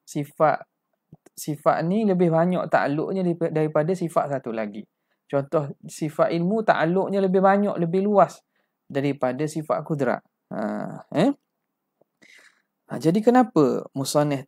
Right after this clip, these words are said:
tak berapa setuju? Sebab dia kata tak sedap. "Fihi syai'un." Ada tak setuju sikit lah. Tak sedap sikit.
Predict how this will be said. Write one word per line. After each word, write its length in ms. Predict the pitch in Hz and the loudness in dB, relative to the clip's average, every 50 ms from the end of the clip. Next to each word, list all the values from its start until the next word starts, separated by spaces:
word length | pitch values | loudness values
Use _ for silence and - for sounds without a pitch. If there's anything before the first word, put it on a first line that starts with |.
| - | -2
tak 160 | - 156 - 151 | 0 0 0 0
berapa 320 | 147 143 143 139 139 - | -4 -4 -4 -4 -4 -6
setuju? 560 | 143 143 - - - 127 123 123 120 - - | -10 -10 -10 -10 -10 -10 -8 -8 -12 -12 -12
Sebab 240 | - - 147 143 117 | -12 -8 -6 -6 -4
dia 160 | 127 143 143 | -4 -4 -6
kata 160 | 143 - 156 | -4 -2 -2
tak 160 | 151 151 - - | -2 -2 -4 -4
sedap. 320 | - 143 131 123 - - | -6 -2 -2 -2 -2 -2
"Fihi 400 | - - - 165 165 165 156 156 | -8 -10 -6 -4 -2 -2 -2 -2
syai'un." 560 | 147 - - 151 143 131 - 104 107 92 87 | -4 -2 -2 -2 -2 -2 -4 -6 -10 -12 -12
Ada 480 | - - 160 143 139 143 151 147 143 139 | -6 -6 -4 -4 -4 -4 -2 -2 -4 -4
tak 240 | _ - - - - | _ -4 -4 -4 -4
setuju 400 | - - 139 131 131 139 123 - | -6 -6 -6 -6 -6 -8 -10 -10
sikit 320 | - 143 - - - - | -10 -16 -10 -10 -8 -8
lah. 160 | 92 - - _ - | -8 -10 -10 _ -10
Tak 80 | - | -10
sedap 400 | - - - 135 131 - - - | -10 -10 -10 -6 -4 -4 -4 -4
sikit. 240 | - - - - - | -10 -16 -18 -20 -20